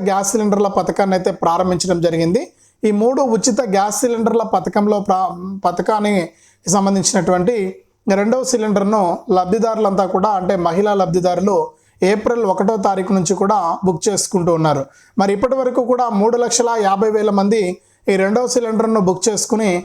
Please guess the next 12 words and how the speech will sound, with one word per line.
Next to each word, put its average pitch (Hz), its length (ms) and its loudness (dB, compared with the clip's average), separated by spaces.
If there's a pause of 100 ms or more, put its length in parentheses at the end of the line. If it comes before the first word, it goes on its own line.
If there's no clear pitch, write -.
(500)
సబ్సిడీ 254 340 0 (100)
డబ్బుల 208 200 0 (100)
కోసం 214 220 -2 (100)
ఎదురు 196 260 -2
చూస్తున్నారని 190 580 0
చెప్పేసి 185 340 0 (140)
ప్రభుత్వం 185 460 0
గుర్తించింది. 180 560 0 (380)
మరి 220 140 2 (100)
ఇందులో 262 260 0 (140)
భాగంగానే 226 520 0 (600)
లక్ష 285 200 0